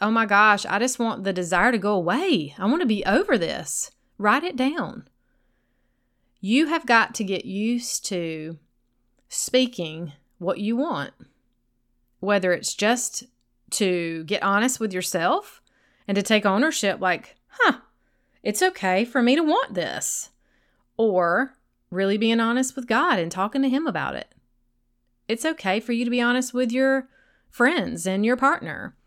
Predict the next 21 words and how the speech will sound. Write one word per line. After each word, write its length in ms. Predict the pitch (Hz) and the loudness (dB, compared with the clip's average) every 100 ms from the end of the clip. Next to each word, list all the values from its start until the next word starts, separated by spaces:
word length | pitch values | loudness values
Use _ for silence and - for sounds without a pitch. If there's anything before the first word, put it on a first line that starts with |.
| _ _ _ - - | _ _ _ -6 2
All 200 | 202 269 | 2 2
this 260 | 294 277 | 0 0
inside 340 | 247 240 226 233 | -2 0 0 0
of 80 | |
a 80 | 202 | -2
very 300 | 175 190 214 | -4 -2 -2
safe, 500 | 220 - 196 262 226 | -4 -4 -2 -2 -4
stable 520 | - - 165 170 185 | -6 -4 -4 -4 -4
relationship, 760 | 196 202 233 - 175 143 165 - | -4 -4 -4 -4 -8 -8 -10 -10
right? 360 | 156 160 240 262 | -8 -6 -6 -4
And 140 | 196 | -2
I 80 | 196 | 0
know 120 | 214 | 0
some 220 | 240 240 | 0 0
of 140 | 262 226 | 0 0
you 120 | 220 | -2
have 140 | 220 | -2
some 220 | 214 190 180 | -2 -4 -2
really 340 | 196 240 226 | 0 2 0
awesome 480 | - 214 220 233 196 | -2 -4 -2 0 0
relationships. 1000 | 180 165 160 156 147 - 143 - - - | -2 -4 -6 -8 -8 -8 -8 -10 -10 -10